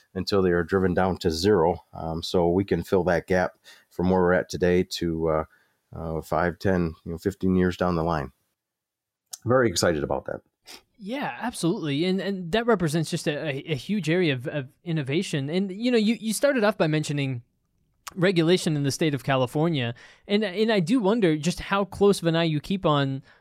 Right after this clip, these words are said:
Speaker 2: on regulations and, and seeing those change in different spots and how that kind of affects. And you mentioned the, the ability to stay nimble earlier. I'm, I'm imagining that as regulations evolve in different spots, that,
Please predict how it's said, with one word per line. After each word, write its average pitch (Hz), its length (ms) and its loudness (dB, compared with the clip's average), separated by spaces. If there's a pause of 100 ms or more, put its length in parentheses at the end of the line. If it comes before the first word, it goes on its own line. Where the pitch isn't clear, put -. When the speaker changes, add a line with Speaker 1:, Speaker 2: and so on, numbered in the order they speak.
(120)
Speaker 2:
on 160 140 0
regulations 156 680 2
and, 143 200 -6
and 143 320 -6
seeing 175 500 0
those 165 280 2
change 156 440 -2
in 147 80 0
different 139 320 -4
spots 131 340 -2
and 139 100 -4
how 156 140 2
that 147 200 0
kind 147 160 -2
of 131 100 -6 (300)
affects. - 440 -2
And 180 160 -2
you 196 160 -2
mentioned 190 380 0
the, 156 160 4
the 160 160 4
ability 160 400 4
to 143 80 -2
stay 160 240 -2
nimble 147 380 -2
earlier. 127 340 -4
I'm, 139 160 0
I'm 165 240 -2
imagining 165 500 -2
that 139 120 -2
as 135 160 -2
regulations 147 760 0
evolve 120 540 -2
in 135 160 -4
different 127 340 -6
spots, 117 400 -4 (320)
that, 165 240 2